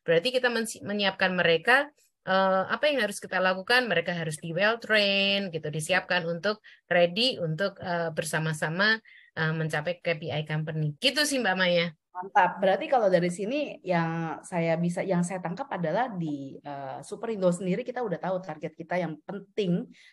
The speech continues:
Speaker 1: Ya.
Speaker 2: tahun ini apa? Menambah outlet yang pasti ujung-ujungnya untuk meningkatkan penjualan juga ya, Bu Uni, ya.
Speaker 1: Betul, betul.
Speaker 2: Di
Speaker 1: Ya.
Speaker 2: mana oleh karena itu, karena menambah outlet ini yang menjadi target yang terpenting,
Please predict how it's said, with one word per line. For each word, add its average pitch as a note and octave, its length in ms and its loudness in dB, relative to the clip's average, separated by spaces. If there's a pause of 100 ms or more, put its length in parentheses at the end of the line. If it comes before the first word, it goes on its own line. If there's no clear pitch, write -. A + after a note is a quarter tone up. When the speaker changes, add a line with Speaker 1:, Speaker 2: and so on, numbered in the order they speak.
(120)
Speaker 1:
Ya. G3+ 80 2
Speaker 2:
tahun E3 160 0
ini F#3+ 120 -2 (200)
apa? D#3+ 240 -6
Menambah F#3+ 400 -2
outlet F#3+ 400 0
yang G3 80 -6
pasti F#3+ 240 -12
ujung-ujungnya F3 640 -6
untuk F#3+ 160 -8
meningkatkan D#3+ 400 -8
penjualan D#3 480 -2
juga A3 240 4
ya, E3+ 80 6
Bu E3+ 160 4
Uni, G#3+ 160 6
ya. G3+ 160 6
Speaker 1:
Betul, F#3 320 0
betul. E3 300 2 (180)
Speaker 2:
Di - 80 -4
Speaker 1:
Ya. F#3+ 160 -2
Speaker 2:
mana D#4+ 100 4 (460)
oleh G#3 320 0
karena G#3+ 320 -6
itu, A3+ 160 -4
karena C#4 320 -2
menambah F#3+ 400 2
outlet F3+ 320 2
ini F#3 160 -6
yang F3+ 160 0
menjadi F3 320 0
target E3+ 320 -8
yang D3+ 160 -8
terpenting, A#3+ 640 -4